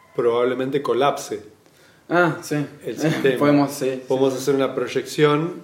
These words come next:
Speaker 1: y
Speaker 2: Sí.
Speaker 1: saber más o menos, de acuerdo a
Speaker 2: ¿Cuándo vamos a estar en el primero de enero? Listo.
Speaker 1: cuándo va a haber guerras por comida y agua,
Speaker 2: Sí.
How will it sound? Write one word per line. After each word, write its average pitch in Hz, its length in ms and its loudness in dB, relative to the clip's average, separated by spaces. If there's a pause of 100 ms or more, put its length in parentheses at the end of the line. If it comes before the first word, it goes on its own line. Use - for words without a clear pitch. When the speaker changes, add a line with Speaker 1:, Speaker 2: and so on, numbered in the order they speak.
(120)
Speaker 1:
y 113 160 -14
Speaker 2:
Sí. - 100 -14
Speaker 1:
saber 123 380 0
más 135 320 -2
o 135 100 0
menos, 139 560 -2 (100)
de 120 140 -6
acuerdo 117 420 -2
a - 160 -14 (180)
Speaker 2:
¿Cuándo 139 300 4
vamos 143 220 2
a - 20 -6
estar 143 260 0
en 135 180 0
el 123 320 -6 (140)
primero 151 360 4
de 147 80 4
enero? 170 320 4
Listo. 139 440 -2
Speaker 1:
cuándo 139 340 4 (280)
va 131 60 0
a 131 40 4
haber 131 220 4
guerras 135 320 2
por 123 220 -2
comida 127 420 0
y 131 100 2
agua, 110 340 0
Speaker 2:
Sí. - 160 -10